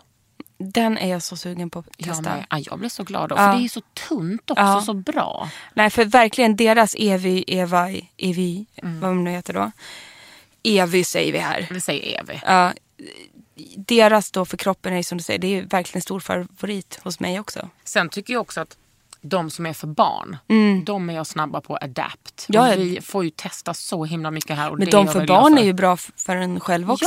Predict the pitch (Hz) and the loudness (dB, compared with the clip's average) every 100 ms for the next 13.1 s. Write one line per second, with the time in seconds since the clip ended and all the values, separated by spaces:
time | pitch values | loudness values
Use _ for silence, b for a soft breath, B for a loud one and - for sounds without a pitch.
0 | 381 - 196 220 - 247 226 233 202 - | 2 2 0 -6 -6 -8 -6 -4 -2 4
1 | 165 202 359 269 165 - - 214 262 320 | 4 6 2 0 -2 -6 2 4 4 0
2 | B B B B 233 214 196 185 180 180 | B B B B 4 6 4 2 -2 -2
3 | 170 170 165 180 170 - - 185 - 185 | -2 -2 -2 0 0 -2 -8 -8 -6 -4
4 | 175 - 208 220 208 220 247 208 - 170 | -4 -4 -2 0 0 -2 2 4 4 0
5 | - 175 175 - 170 165 160 - - 175 | 0 -4 -4 -4 0 4 2 0 -6 -4
6 | 170 165 - - 160 - 170 160 165 - | -2 -2 -2 -6 -6 -4 -4 -2 -4 2
7 | 220 226 233 151 104 107 127 143 b b | 4 6 4 0 -6 -6 -6 -8 b b
8 | - 226 262 254 214 - 196 170 147 151 | -2 2 2 2 2 2 0 0 -2 -2
9 | 151 196 180 170 B B B 196 208 208 | -2 -2 -2 -4 B B B -8 -2 -2
10 | - 214 196 180 170 196 196 165 - - | -2 -4 -2 -4 -4 -4 -4 -6 -6 -8
11 | - 190 165 170 165 160 151 156 160 - | -2 0 0 -4 -4 -4 -4 -4 -6 -6
12 | 156 160 147 147 - 156 170 202 196 202 | -6 -4 -4 -6 -6 -4 2 4 2 0
13 | 170 | -4